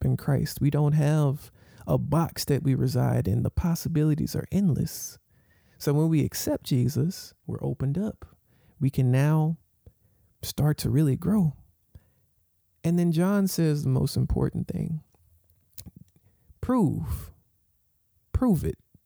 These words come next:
Prove that you belong to God. Not by what you're saying, but by the way that you live. Because the way that you live will show that you've actually repented of your sins.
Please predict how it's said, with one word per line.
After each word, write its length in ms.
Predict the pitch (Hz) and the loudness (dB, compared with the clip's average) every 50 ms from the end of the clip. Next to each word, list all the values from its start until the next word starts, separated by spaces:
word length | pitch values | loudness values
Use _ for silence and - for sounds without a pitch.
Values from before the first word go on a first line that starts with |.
| _ _ _ - | _ _ _ 4
Prove 480 | - 226 226 240 240 240 240 233 - - | 4 4 6 4 4 4 2 2 0 -2
that 280 | - 147 139 - - 147 | 0 0 2 2 2 2
you 120 | 165 185 | 2 2
belong 420 | 175 175 165 156 151 151 151 151 | 2 2 2 4 4 4 4 2
to 40 | 151 | 2
God. 420 | 147 156 113 107 104 - - - - _ _ _ _ _ _ _ _ _ _ _ _ _ _ _ _ - - | 0 0 0 0 0 0 -2 -2 -4 _ _ _ _ _ _ _ _ _ _ _ _ _ _ _ _ -10 -4
Not 200 | - 220 240 220 | -4 -2 -2 0
by 120 | 202 156 | 0 2
what 240 | 147 160 156 156 - | 2 2 2 0 0
you're 100 | - - | -2 -4
saying, 600 | - - - - 262 180 139 - - - 165 170 - _ _ _ _ _ _ _ _ _ _ _ _ _ | -2 -2 -2 0 0 2 2 2 2 0 -2 -4 -6 _ _ _ _ _ _ _ _ _ _ _ _ _
but 220 | - 147 135 - 170 | -2 -2 -2 0 0
by 180 | 143 147 147 | 0 0 0
the 160 | 135 - 113 | 0 0 0
way 220 | 120 120 139 156 165 | 0 0 0 0 2
that 300 | 156 135 120 - - - | 2 0 -2 -2 -6 -8
you 60 | 113 | -6
live. 800 | 110 104 113 127 143 131 98 - - 165 170 - - - - - _ _ - - | -6 -4 -2 0 0 0 0 -2 -6 -8 -10 -12 -14 -18 -20 -20 _ _ -4 -2
Because 400 | 143 139 - - 160 147 143 156 | -2 0 2 2 0 2 2 0
the 100 | 139 131 | 0 0
way 220 | 123 143 160 170 | 2 2 2 2
that 260 | 160 147 131 - - | 2 2 0 0 -2
you 80 | 147 139 | -2 0
live 480 | 131 127 127 156 170 180 165 143 143 | 0 2 4 4 4 4 4 2 0
will 200 | 160 117 120 113 | -2 -4 -2 -4
show 320 | 127 - - - - 190 160 | -4 -4 -2 0 2 2 2
that 260 | 143 - - - - | 2 0 -2 -4 -2
you've 220 | - 143 139 147 - - | 0 0 0 0 -2 -4
actually 480 | - - - - - - 127 131 131 | -4 -4 -4 -4 -4 -4 0 0 2
repented 540 | 131 160 165 - - - 139 120 117 113 117 | 2 2 0 0 -2 0 0 2 2 2 2
of 180 | 117 120 120 160 | 0 0 0 0
your 140 | 147 131 | 0 0
sins. 760 | 135 - - - 190 196 160 - - 156 156 - - - - | 0 -2 -2 -2 0 0 0 0 -2 -4 -4 -6 -12 -20 -20